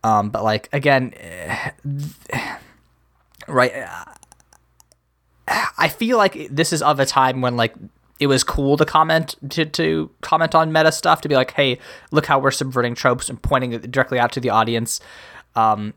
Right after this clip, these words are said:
I don't think that's very cool anymore. I, you know, I think that, one, it's just better if you let the, the reader or the audience figure that out on their own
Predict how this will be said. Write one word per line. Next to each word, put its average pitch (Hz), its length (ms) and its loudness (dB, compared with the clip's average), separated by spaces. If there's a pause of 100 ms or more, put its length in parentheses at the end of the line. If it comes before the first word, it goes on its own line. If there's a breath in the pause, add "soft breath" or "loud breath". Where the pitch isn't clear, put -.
I 135 80 0
don't 147 160 0
think 151 140 -6
that's 139 180 0
very 131 240 0
cool 127 260 -2
anymore. 143 520 2
I, 104 140 -2
you 107 120 -4
know, 113 100 0
I 110 100 -2
think 123 240 -6
that, 117 280 0 (160)
one, 139 320 2
it's 127 140 -4
just 135 180 -2
better 127 240 2
if 117 160 -4
you 127 120 -2
let 127 220 2
the, 120 360 -6
the 131 140 2
reader 120 420 -2
or 113 40 0
the 113 120 -2
audience 110 360 2
figure 113 320 -2
that 107 160 2
out 110 140 6
on 107 140 2
their 101 140 0
own 107 300 0